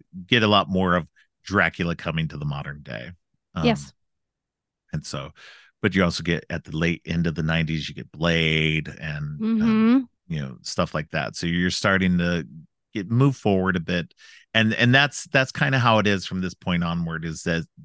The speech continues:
Speaker 1: you know, because of the eighties and because of these early movies of the nineties, everybody was like, you know, "Let's kind of throw them all into the mix. We'll, we'll do what we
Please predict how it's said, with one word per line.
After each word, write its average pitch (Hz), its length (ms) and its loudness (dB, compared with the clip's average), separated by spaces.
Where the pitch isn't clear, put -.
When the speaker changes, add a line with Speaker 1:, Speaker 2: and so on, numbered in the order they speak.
Speaker 1:
you 90 120 0
know, 85 60 -2
because 98 600 0
of 92 160 0
the 87 200 0
eighties 85 280 2
and 80 80 -4
because 82 320 -4
of 80 60 -14
these 82 200 -2
early 85 240 0
movies 80 320 -4
of 76 60 -10
the 78 60 -6
nineties, 78 560 -4
everybody 85 340 -2
was 78 160 -4
like, 73 140 -8
you 98 120 -4
know, 90 100 2
"Let's 90 240 0
kind 101 200 0
of 85 120 -4
throw 92 200 0
them 85 180 0
all 85 220 0
into 82 200 -6
the 78 60 -8
mix. 80 380 -6
We'll, 71 260 -16
we'll 80 120 -6
do 78 160 -6
what 76 160 -6
we 76 160 -10